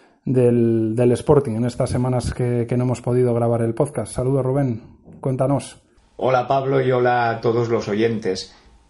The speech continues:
Speaker 2: Mm, sin duda, yo creo que también son varios los motivos que explican estas tres derrotas que desgraciadamente ha sufrido el Sporting en las últimas tres jornadas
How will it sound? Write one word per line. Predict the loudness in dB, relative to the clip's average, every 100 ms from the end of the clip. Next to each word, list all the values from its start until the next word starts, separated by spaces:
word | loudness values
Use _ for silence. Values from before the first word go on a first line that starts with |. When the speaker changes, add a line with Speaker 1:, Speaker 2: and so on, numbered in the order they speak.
| _ _ -6
Speaker 2:
Mm, | -2 -2
sin | -4 -2 0
duda, | 2 2 0
yo | 0
creo | 0 0
que | 0
también | 0 -2 0 -2
son | -2 0
varios | 0 2 0 0 -4
los | -6 -4 -2
motivos | -2 -2 -2 -2 -2 -4
que | -4 -2 0 0 0 -2
explican | -4 -6 -4 -2 -2 -4 -8 -12 _ _ _ -6
estas | -2 -2 -2
tres | -2 0
derrotas | 0 0 -2 -2 -2
que | -2
desgraciadamente | -4 -2 -4 -2 -2 0 -2 -2 -2 0
ha | 0
sufrido | -2 -6 -4 -2 0
el | -2
Sporting | -4 -6 -6 -4 -4 -4 -8 -14 _ _ _ -4
en | -2
las | -2 -2
últimas | -2 -2 -2 -4
tres | -6 -4
jornadas | -4 -4 -2 0 0 -2 -10